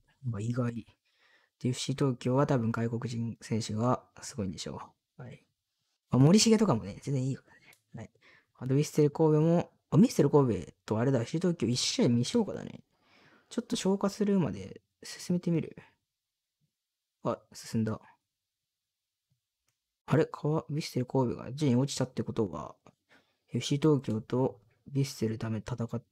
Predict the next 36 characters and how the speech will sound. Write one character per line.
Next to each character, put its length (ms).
て、 380
エ 80
フ 20
シ 120
ー 20
東 140
京 80
が 60
勝 120
っ 20
た 100
の 60
か 80
な？ 140
は 120
い。 80
ま 120
あ、 20
今 160
ね、 280
え、 120
じ 80
ゃ 80
あ 80
順 180
位 80
は 220
東 200
京 180
と 280
並 280
ん 140
で 260
い 80
ま 140
す。 440